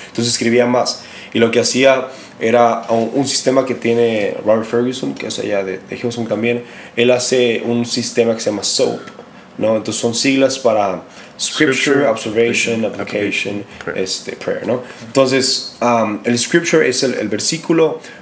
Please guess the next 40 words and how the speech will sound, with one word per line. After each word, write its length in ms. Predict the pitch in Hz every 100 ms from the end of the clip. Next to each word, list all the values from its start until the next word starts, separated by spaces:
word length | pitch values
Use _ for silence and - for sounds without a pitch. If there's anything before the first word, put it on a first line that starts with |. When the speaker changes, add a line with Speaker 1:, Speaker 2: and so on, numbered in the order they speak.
| -
Speaker 1:
luego 360 | 120 123 120
lo 140 | 110 104
que 120 | 110
Dios 280 | 113 123 -
te 80 | 120
habló 520 | 110 113 117 113 107 98
acerca 300 | 117 131 123
Speaker 2:
De 100 | 123
eso. 220 | - 87
Speaker 1:
de 160 | 98 110
ese 200 | 113 127
versículo 460 | 110 - - 135 127
específicamente, 920 | - 113 113 113 113 131 135 151 147 - - - - -
y 80 | 131
luego 640 | 131 135 143 156 - - - -
a-, 120 | 123
a-, 240 | 117 - 113
a-, 340 | - 110 104
abajito 500 | 120 113 - 160 160
yo 80 | 139
escribí 300 | 123 - 123
una 180 | 123 120
oración: 560 | 117 - - 139 139 131
"Dios, 260 | 127 127
ayúdame 420 | 117 117 120 117 104
a, 100 | 101 - 107 - -
a 40 | 113
llevar 220 | 110 107
a 80 | 107
cabo 180 | 110 107
este 140 | -
versículo". 500 | 104 - 135 131 131
Speaker 2:
Tú, 160 | 123 -
tú, 80 | 139
o 40 |
sea, 120 | 139 139
era 280 | 139 127 131
el 100 | 120
versículo, 720 | 110 - 151 196 196 202 214 -
Speaker 1:
Ujú. 240 | 120 123